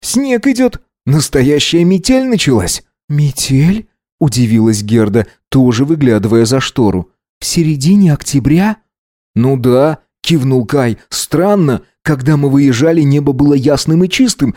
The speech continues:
а теперь смотри, как завьюжило!» За окнами и впрямь всё скрылось в густой белой пелене. И это совсем не походило на те бурные, но короткие снегопады, которые иногда случаются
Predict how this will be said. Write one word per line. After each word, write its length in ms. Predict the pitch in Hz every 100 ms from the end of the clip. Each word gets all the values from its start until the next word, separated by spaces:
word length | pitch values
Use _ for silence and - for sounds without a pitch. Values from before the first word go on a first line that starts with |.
| -
а 120 | 117
теперь 300 | - 143 175
смотри, 500 | - 143 147 160 233
как 200 | 285 254
завьюжило!» 800 | 233 262 254 330 277 120 82 - _ _ _ _ _ -
За 240 | 98 104
окнами 580 | 98 143 143 135 120 98 - _ -
и 140 | 123
впрямь 500 | 107 - 123 135 165
всё 240 | 127 - 104
скрылось 580 | - - 131 143 113
в 100 | 90
густой 540 | 82 92 - - 117 135
белой 380 | 90 101 95 95
пелене. 600 | - 87 82 69 50 - _ _ _
И 60 | 90
это 280 | 120 -
совсем 520 | 131 120 104 - 156 147
не 100 | 127
походило 720 | - - 214 95 160 151 104
на 160 | 90
те 160 | 85 78
бурные, 600 | 76 120 175 139 110 87
но 140 | 80
короткие 500 | 80 95 120 113 101
снегопады, 720 | 90 92 82 78 - 135 139 107
которые 380 | 87 95 95
иногда 340 | 131 175 180 165
случаются 840 | - 190 170 240 196 135 - 98